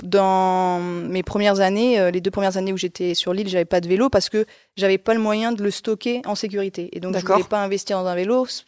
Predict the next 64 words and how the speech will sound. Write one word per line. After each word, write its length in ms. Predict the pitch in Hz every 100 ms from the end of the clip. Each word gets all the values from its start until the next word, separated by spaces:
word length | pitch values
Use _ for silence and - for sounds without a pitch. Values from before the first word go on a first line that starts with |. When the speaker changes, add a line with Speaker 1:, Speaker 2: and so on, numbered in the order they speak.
| -
Speaker 1:
en 120 | 190
ayant 200 | 190 180
peur 280 | - 233 214
de 120 | 190
le 60 | 185
faire 160 | 180
voler. 240 | 175 196 247
Et 100 | 233
du 160 | 175 185
coup, 180 | 226 214
euh, 160 | 175 185 _ _ _
Speaker 2:
De 80 | 214
pas 140 | 240 214
pouvoir 200 | 214 208
le, 280 | 196 190 190
le, 200 | 185 190
le 140 | 180
mettre, 280 | 196 - -
euh, 100 | 190
en 100 | 190
sécurité 440 | 190 175 180 190 214
chez 140 | -
Speaker 1:
Ouais, 60 | 214
Speaker 2:
toi. 120 | 202
Speaker 1:
de 120 | 185
me 40 | 202
faire 200 | 196 180
en 40 |
sécurité 600 | - 185 202 190 180 240
et 60 | 233
de 80 | 185
me 120 | 180
faire 200 | 185 175
voler, 220 | 180 226
et 60 | 214
du 140 | 180
coup, 140 | 220
de, 240 | 196 175 170
de 100 | 170
pas 160 | 185
avoir 220 | 185 180 175
de 100 | 175
Speaker 2:
Et 60 |
alors, 140 | 202 190
Speaker 1:
moyens 60 |
Speaker 2:
il 20 | 185
y 20 |
a 40 |
Speaker 1:
de 20 |
Speaker 2:
des 60 | 180
Speaker 1:
locomotion. 120 | 185 196 196 285
Speaker 2:
solutions 180 | 269 233
pour 160 | 202 214
ça ? 160 | 269 247 _ -
Speaker 1:
Donc, 220 | 202 -
il 20 |
y 20 |
a 40 | 185
des 120 | 185
solutions. 520 | - 185 180 - 254
Bah, 180 | 202 175
il 40 |
y 40 |
a 40 | 175